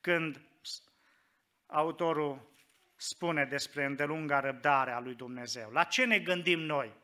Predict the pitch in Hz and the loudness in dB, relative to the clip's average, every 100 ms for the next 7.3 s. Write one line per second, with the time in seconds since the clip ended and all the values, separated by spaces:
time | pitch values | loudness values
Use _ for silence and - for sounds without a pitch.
0 | _ _ _ - 165 214 208 - 180 156 | _ _ _ 2 2 2 -2 0 -2 0
1 | 160 143 220 220 180 151 151 143 139 170 | -2 -2 -6 -4 -4 -4 -4 -4 -2 0
2 | 185 180 - - - 160 180 - 160 143 | 0 0 -10 -20 -2 4 4 2 -2 -2
3 | 139 143 151 147 131 123 117 127 131 110 | -2 -2 -2 -4 -6 -8 -8 -10 -8 -12
4 | - 220 220 202 117 98 - _ _ _ | -10 -8 -4 -4 -6 -10 -18 _ _ _
5 | _ _ _ _ _ _ _ _ _ - | _ _ _ _ _ _ _ _ _ -20
6 | 117 110 - _ _ _ _ 131 151 156 | -18 -18 -20 _ _ _ _ -10 -8 -2
7 | 180 180 175 | -2 -2 -10